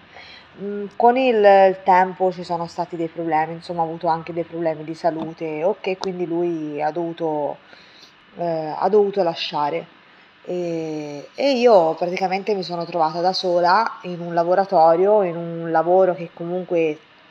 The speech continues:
io avevo esperienza in cucina, ma non, eh, non, eh, in pasticceria.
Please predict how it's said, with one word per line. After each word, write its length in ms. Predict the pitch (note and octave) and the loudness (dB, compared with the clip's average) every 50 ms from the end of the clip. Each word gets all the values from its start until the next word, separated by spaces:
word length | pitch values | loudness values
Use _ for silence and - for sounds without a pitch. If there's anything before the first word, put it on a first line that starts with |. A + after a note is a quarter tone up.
| - - - - _ - | -20 -20 -20 -20 _ -6
io 200 | G#3+ G#3+ G#3 G3 | -2 2 4 4
avevo 260 | F3+ E3+ F3 F3+ F3 | 4 4 2 0 -2
esperienza 640 | F3+ F3 - - F#3 F3 F3 E3+ E3+ F3 E3 - F3+ | -2 -4 -6 -6 -6 -4 -2 -2 -4 -4 -6 -6 -8
in 120 | F3 E3+ E3+ | -10 -10 -10
cucina, 460 | - F3 - - - G#3 G#3+ G#3+ G#3 | -14 -12 -8 -4 0 0 2 2 2
ma 140 | F3+ F3 E3+ | 2 2 0
non, 640 | E3 E3+ F3 F3+ F#3 F#3+ F#3+ F#3+ F#3 F#3 F3+ F3 - - - - - - - _ - _ _ _ - - - _ | -2 -2 0 0 2 2 0 0 0 0 0 -2 -4 -8 -18 -20 -20 -20 -20 _ -20 _ _ _ -20 -20 -20 _
eh, 800 | - F#3 F3+ F3 F3 F3 E3+ E3+ E3+ E3+ E3 D#3+ D#3+ D#3+ D#3 D#3 D3+ D3+ C#3 - - D3 D3 D3 - D#3 D#3+ E3 | -6 -4 -2 -2 0 -2 -2 -2 -2 -2 -2 -2 -4 -4 -6 -8 -10 -12 -18 -20 -20 -20 -20 -20 -20 -18 -14 -10
non, 460 | F#3 G#3 G#3 G#3 G#3 G#3+ G#3+ G#3+ G#3 | -6 -4 0 0 2 0 0 0 0
eh, 500 | G3+ G3 G3 F#3+ F#3 F#3 F#3 F#3 F3+ E3 - | 2 2 2 2 2 2 0 0 -2 -6 -8
in 180 | - G3 G3 F#3+ | -10 -8 -6 -4
pasticceria. 1000 | F#3 F#3 F3 - - - F#3+ F#3 - - F#3+ F3 E3+ E3 D#3 D#3+ D3+ D#3+ A3 A3 | -2 -4 -4 -4 -6 -8 -8 -8 -6 -6 -6 -6 -6 -4 -4 -2 -2 -2 -4 -6